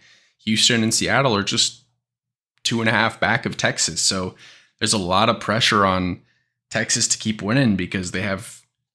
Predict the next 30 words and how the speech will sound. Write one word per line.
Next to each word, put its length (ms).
two 200
teams 400
that 100
are 240
right 300
on 120
their 100
tails. 580
So, 420
again, 320
I'm 120
just 200
gonna 140
keep 240
saying 340
it, 200
that 180
the 280
American 600
League 160
West 340
is 260
probably 640
going 360
to 100
be 540
the 640
division 560
to 140
watch 640